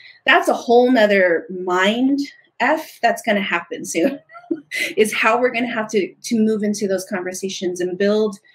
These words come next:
this idea of, of why this is investable. So the truth is, as we've been doing this, we have been collecting the receipts with our other smaller funds because we have to constantly prove,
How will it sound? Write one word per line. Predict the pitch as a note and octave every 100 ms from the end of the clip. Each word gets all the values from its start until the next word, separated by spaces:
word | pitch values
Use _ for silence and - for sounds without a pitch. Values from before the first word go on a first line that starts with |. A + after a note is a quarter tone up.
| _ _ _ _
this | G#3 G#3+ - -
idea | G3 G3 G3+ F#3+ D#3+ -
of, | F#3+ F3+ E3 _ -
of | F#3+
why | F3 F3+ F#3+ G3+
this | G3+ G3 G3
is | F3+
investable. | E3+ D3 E3 - F3 E3+ D#3
So | - G#3 F#3 - _ _ _ _ _ _ _ _ -
the | A3 A#3
truth | C4 B3+ C4+
is, | A#3+ A#3+ -
as | G#3 G3+
we've | G#3+ G#3+
been | A3
doing | G#3+ G#3+ G#3
this, | F#3+ G#3 - G3
we | G3+ G#3+
have | G#3 G#3 G3
been | - F#3+
collecting | F#3+ G3+ G3 G3 G3+
the | F#3+
receipts | F3+ F#3 G3+ G3 G3
with | G3+
our | G3 G3
other | F3 G3 G3+
smaller | - F#3 F3+ F3
funds | - E3 A#3 - - - - - - _ -
because | G#3 A#3+ G3+
we | G3 A3
have | - G3+ A3
to | - A3
constantly | - F#3 F#3 - - F#3+ F3+
prove, | - A3 D4 B3 D#3+ E3+ -